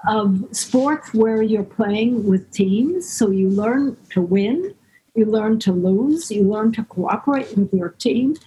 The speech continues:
You learn all those movement skills of adjusting to each other,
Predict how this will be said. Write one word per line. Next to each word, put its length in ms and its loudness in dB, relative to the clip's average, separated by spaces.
You 140 4
learn 340 2
all 460 0
those 480 0
movement 520 2
skills 500 0
of 120 0
adjusting 680 -2
to 240 0
each 180 -2
other, 380 -2